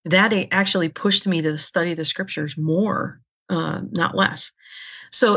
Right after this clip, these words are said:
it's important to have your community in that to help you make that decision and to say, "What is essential for me to be in the church?" So for those eight and a half years, I did ministries that didn't require quite as much study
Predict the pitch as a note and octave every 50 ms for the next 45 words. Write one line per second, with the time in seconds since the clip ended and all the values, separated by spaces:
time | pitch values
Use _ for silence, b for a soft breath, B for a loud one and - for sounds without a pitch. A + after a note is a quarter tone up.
0 | - - A3+ - - A3 G3 F#3+ A#3 A#3+ - A#3+ A#3 G#3+ G3 G#3+ G3 G3 F#3 F#3
1 | - F#3+ F3 E3+ F3 F#3 G3+ G3 A#3 A#3+ A#3+ A#3+ C4 C4 B3 B3 - F#3 D#3 E3+
2 | E3 D#3+ - - F3 E3 E3 D#3+ D3 D3 D3+ - G3+ G3 G3 - - - - A3+
3 | A3 - - A#3+ A#3 A#3+ A#3+ A#3 - F#3+ F#3 F#3 G3 F#3+ - - F#3+ F3+ E3 E3+
4 | E3+ E3+ B B B B B - F#3 F#3 F#3 G3 A3 A#3 A3 A#3 A3+ A3 - G3
5 | F#3+ - F#3 E3 - - D#3+ D#3+ E3 E3 E3 D#3 - - D#3 D3+ - F3 F3 D#3+
6 | - - F3+ F3 D#3+ D3+ - C3+ - - - - - - - - - - F#3+ F#3
7 | - G3 F#3 G#3 A#3 C#4 C4+ C#4+ - A3 A#3 A#3 A#3 G#3 F#3+ F3+ F#3+ F3+ F3+ F#3
8 | - A3+ B3+ B3+ A3 F#3+ - F#3+ G3+ - - - _ _ _ B B B B B
9 | B B B B B B - D#3+ E3+ F3+ G3+ G#3 F#3+ G3+ G3 F#3+ F#3+ F#3 E3+ E3
10 | E3+ - - - F#3 F3 F3+ F3+ - - - - - F3 F3 F3+ E3+ - - F#3
11 | F#3+ - - F#3+ F3 F3 F3 E3+ E3 E3 - - - - G#3 G3 G3 G3+ G3 F#3+
12 | F3+ - F3+ E3+ D#3+ - - - - - - - - D#3+ D#3+ F3 G#3 B3+ E4 -
13 | -